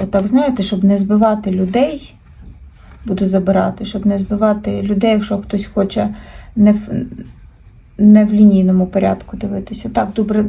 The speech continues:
другий варіант, так чи ні? Закрита, поки що таємниця.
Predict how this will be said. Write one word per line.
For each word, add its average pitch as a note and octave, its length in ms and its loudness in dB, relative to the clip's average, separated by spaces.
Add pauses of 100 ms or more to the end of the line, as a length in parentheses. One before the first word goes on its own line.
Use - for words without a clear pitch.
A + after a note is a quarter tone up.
другий G#3 440 2
варіант, C#4 460 -2 (360)
так B3 240 -2
чи - 140 -4
ні? G3+ 260 -2 (3500)
Закрита, G#3 520 -2
поки G#3+ 240 -2
що A3+ 140 -4
таємниця. G3+ 680 2